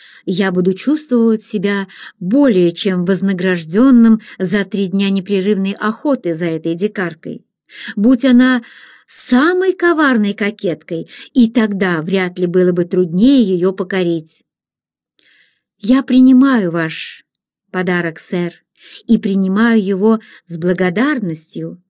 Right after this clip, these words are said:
впервые заговорила молодая креолка, непринуждённо выступая вперёд.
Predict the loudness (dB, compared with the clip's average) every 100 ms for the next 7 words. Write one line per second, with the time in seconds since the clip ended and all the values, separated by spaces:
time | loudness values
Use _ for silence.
0 | _ _ _ -10 0 2 4 4 4 2
1 | -2 -4 -2 -2 0 0 -2 -2 -4 -4
2 | -4 -6 -6 -2 0 -2 -2 -6 -6 -20
3 | -4 0 0 0 -2 -2 -2 0 4 4
4 | 4 0 -6 -10 -8 -4 -4 -6 _ -2
5 | 0 -2 -6